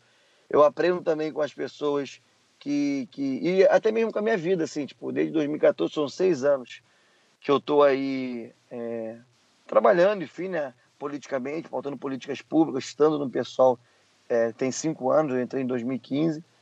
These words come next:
e é difícil. Internamente no partido também, eu acho que aos poucos, por ter trabalhado com o Glauber e por ter trabalhado com o Freixo, né, como assessor direto lá,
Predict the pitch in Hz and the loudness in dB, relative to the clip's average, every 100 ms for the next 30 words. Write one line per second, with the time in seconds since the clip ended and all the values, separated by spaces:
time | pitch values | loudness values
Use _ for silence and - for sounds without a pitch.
0 | _ _ _ _ - 143 147 151 151 147 | _ _ _ _ -4 -2 0 2 4 6
1 | 143 143 135 131 127 117 - _ _ 147 | 6 6 4 2 0 -2 -8 _ _ 0
2 | 151 - 208 190 - - _ _ 185 170 | 0 2 4 4 0 -16 _ _ 0 4
3 | 196 190 185 170 165 165 - 147 156 139 | 4 6 4 4 2 0 -2 2 2 2
4 | 147 139 147 147 160 156 - 147 147 - | -4 -2 0 0 2 4 2 0 -2 -4
5 | 147 170 156 135 151 151 143 151 131 135 | 0 2 0 -6 -10 -8 -4 -2 0 0
6 | 131 117 160 139 131 123 113 117 _ _ | 0 -2 -2 0 2 2 0 -8 _ _
7 | _ _ _ 131 - 131 - 139 131 127 | _ _ _ -10 -8 -8 -4 -2 2 4
8 | 127 123 120 120 117 - 123 113 - 131 | 4 4 4 2 -6 -10 -10 -10 -6 -2
9 | 165 - - _ _ _ _ _ _ - | -2 -4 -18 _ _ _ _ _ _ -6
10 | 120 135 - _ _ - 123 120 117 113 | -2 -2 -6 _ _ -8 -4 -4 -6 -8
11 | 123 120 117 123 135 117 123 165 | -6 -6 -2 0 0 0 2 2